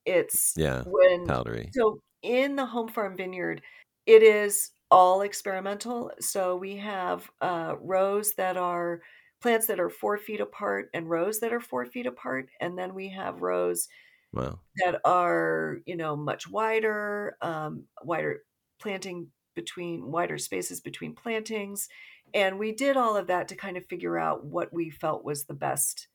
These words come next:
Speaker 1: um, ratio, uh, for doing all the things that we
Speaker 2: Yeah.
Speaker 1: wanna do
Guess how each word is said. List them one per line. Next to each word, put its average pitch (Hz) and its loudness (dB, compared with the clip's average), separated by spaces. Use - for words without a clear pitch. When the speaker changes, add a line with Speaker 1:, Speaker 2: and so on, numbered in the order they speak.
Speaker 1:
um, 156 -8
ratio, - -6
uh, 156 -4
for 165 -10
doing 156 -6
all 151 0
the 147 -2
things 147 -10
that 170 -2
we 156 -2
Speaker 2:
Yeah. - -6
Speaker 1:
wanna 139 -8
do 147 -8